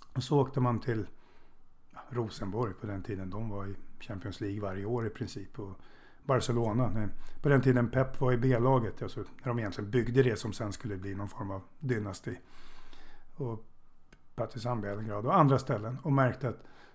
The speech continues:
du kan ju se en spelare i spelartunneln innan en stor, stor match på T V. Så är det ganska avslappnade grabbar. Så att de är otroligt bra på av och på. Och det försöker väl jag förmedla genom att vara så. Att vi kan vara avslappnade,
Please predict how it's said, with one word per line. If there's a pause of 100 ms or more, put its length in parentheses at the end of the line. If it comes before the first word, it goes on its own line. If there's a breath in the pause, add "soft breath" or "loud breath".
(140 loud breath)
du
kan
ju
se
en
spelare (880 soft breath)
i
spelartunneln
innan
en
stor,
stor
match
på
T
V. (220)
Så
är
det
ganska
avslappnade
grabbar. (400 loud breath)
Så
att
de
är
otroligt
bra
på
av
och
på. (560 soft breath)
Och
det
försöker
väl
jag
förmedla (140)
genom
att (520)
vara
så. (280)
Att
vi
kan
vara (340)
avslappnade,